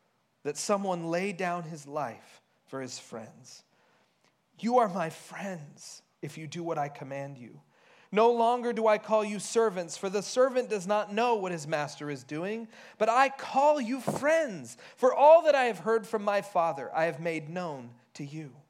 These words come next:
You didn't choose me. I chose you, and I appointed you that you should go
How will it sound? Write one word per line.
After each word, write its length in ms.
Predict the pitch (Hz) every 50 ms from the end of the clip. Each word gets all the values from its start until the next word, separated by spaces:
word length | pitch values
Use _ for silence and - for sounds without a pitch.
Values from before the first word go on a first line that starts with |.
| _ _ _ _ _ _ _ _ _ _ _ _ _ _ _ _ _ _
You 240 | - 170 202 262 262
didn't 280 | 240 254 254 240 208
choose 420 | 175 - - 233 233 226 190 - 113
me. 240 | 110 113 123 - _ _ _ _ _ _ _ _ _ _ _ _ _ _ _ _ _ _ _ _
I 200 | - 160 175 175
chose 440 | 170 - - 175 160 156 147 - -
you, 140 | 131 143 - - _ _ _ _ _ _ _ _ _ _ _ _ _ _ _ _ _ _
and 100 | 160 160
I 120 | 165 156
appointed 640 | 156 160 156 - - - 214 214 208 - - 156 131 123
you 160 | 123 113 - _ _ _ _ _ - - _
that 140 | - 170 170
you 100 | 185 190
should 320 | 180 - - 202 156 139
go 540 | 123 175 180 185 202 202 208 208 196 196 -